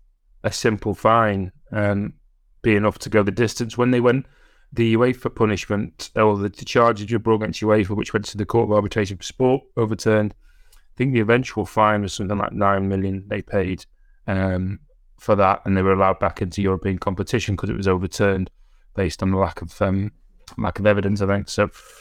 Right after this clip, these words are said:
um, so this is all, uh, all new. I, I do think that the Premier League,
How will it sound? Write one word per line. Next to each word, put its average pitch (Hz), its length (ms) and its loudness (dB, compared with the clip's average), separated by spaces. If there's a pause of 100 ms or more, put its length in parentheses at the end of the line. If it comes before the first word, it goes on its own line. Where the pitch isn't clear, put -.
(180)
um, 127 400 2 (1080)
so - 140 -4
this 147 200 2
is 131 100 2
all, 131 500 2 (140)
uh, 110 200 4 (100)
all 113 200 2
new. 113 320 0
I, 120 180 0 (240)
I 120 120 2
do 139 240 2
think 123 400 -2
that 120 160 0
the 131 80 -10
Premier 113 280 -2
League, 104 260 0